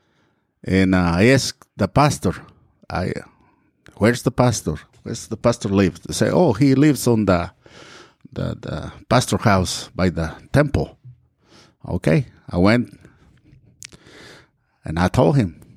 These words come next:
"God sent me to this town to preach. If you let me borrow your church, use your church to preach today?"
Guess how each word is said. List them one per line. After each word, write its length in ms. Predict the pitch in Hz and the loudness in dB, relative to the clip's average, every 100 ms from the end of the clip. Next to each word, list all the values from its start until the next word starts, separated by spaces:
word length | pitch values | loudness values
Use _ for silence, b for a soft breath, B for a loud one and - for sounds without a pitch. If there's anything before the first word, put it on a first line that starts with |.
| _ _ _ _ - - | _ _ _ _ -16 -4
"God 220 | 87 - | -2 0
sent 240 | 120 131 | 2 2
me 100 | 131 - | 2 0
to 100 | 104 | -2
this 260 | 98 113 - | 0 0 0
town 380 | 104 110 143 - | 0 0 -2 -6
to 80 | - | -4
preach. 520 | 92 90 - - - _ _ _ _ _ _ _ _ _ _ _ _ _ _ _ - | -2 -2 -6 -12 -16 _ _ _ _ _ _ _ _ _ _ _ _ _ _ _ -14
If 260 | 92 90 | -10 -2
you 160 | 101 123 | 2 2
let 220 | 127 135 | 4 2
me 160 | 135 117 | 4 2
borrow 480 | 98 104 117 135 151 | 2 2 4 4 4
your 240 | 123 120 | 2 0
church, 640 | - 147 165 - - - - _ _ _ _ _ _ _ _ _ _ _ _ _ _ | 2 0 0 -2 -10 -12 -16 _ _ _ _ _ _ _ _ _ _ _ _ _ _
use 400 | 90 101 147 - | -2 2 2 0
your 120 | 165 | -4
church 480 | - 170 151 143 - - | -2 -4 -6 -12 -20 -18
to 80 | |
preach 440 | 123 147 147 - - | -6 -2 -2 -4 -12
today?" 580 | 117 110 113 139 196 | -6 0 4 4 2